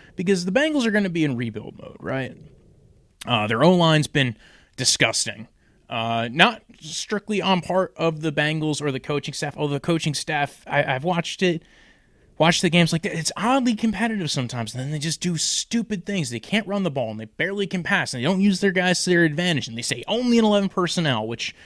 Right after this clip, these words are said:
has been shown not to really be working for you, and you have multiple good tight ends, and you have multiple good running backs, and you have all these good players, and you're just like, "Yeah, we're just not,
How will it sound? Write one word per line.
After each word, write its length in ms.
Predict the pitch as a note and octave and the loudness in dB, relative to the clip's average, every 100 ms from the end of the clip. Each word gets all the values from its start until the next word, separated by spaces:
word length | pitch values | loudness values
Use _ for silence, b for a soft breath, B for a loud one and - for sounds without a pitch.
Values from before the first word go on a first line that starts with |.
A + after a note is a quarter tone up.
| B B B B | B B B B
has 100 | C#3+ | 0
been 200 | E3+ D#3 | 4 4
shown 460 | - - A#3 A3+ | 4 4 4 4
not 280 | F3+ F3+ G#3+ | 4 4 2
to 80 | A3 | 2
really 280 | F#3+ F#3+ G3 | 2 2 0
be 160 | F3+ | -2
working 440 | F3+ C#3 D#3+ C#3+ A#2 | -4 -2 -2 -2 -2
for 240 | - A2+ | -2 -4
you, 180 | A2 A#2+ | -4 0
and 100 | D#3+ | 4
you 120 | G3 | 4
have 320 | F3 A#3+ B3+ | 4 -2 0
multiple 400 | G#3+ G3+ F#3+ F#3 | 2 2 0 -2
good 180 | F3 F3 | 0 0
tight 260 | E3 E3+ C3 | 4 4 4
ends, 240 | A#2 C#3+ | -2 -6
and 80 | B2+ | -12
you 100 | C#3 | -10
have 380 | G3 A3+ A#3 F#3+ | -6 -4 -4 -4
multiple 380 | G#3 F#3+ - F3+ | -4 -4 -4 -2
good 160 | F3 | 0
running 300 | D3+ D3 A#2+ | 0 0 0
backs, 280 | G#2 G2+ - | -4 -6 -10
and 80 | B2 | -8
you 60 | |
have 240 | - A#3+ A#3+ | -2 0 0
all 120 | G#3 | 0
these 160 | F3+ D#3 | -2 -4
good 180 | D3+ | -6
players, 400 | - B2 G#2+ - | -2 -2 -2 -8
and 100 | C3+ | -6
you're 80 | B2 | -6
just 200 | B2 C3 | -4 -4
like, 260 | C#3 B2+ - B B B B B | -4 -8 -12 B B B B B
"Yeah, 180 | D#3 C#3+ | 2 2
we're 160 | D3+ F3+ | 2 -2
just 240 | E3 D#3+ | -2 -2
not, 320 | C3+ B2 A#2+ | -2 -2 -4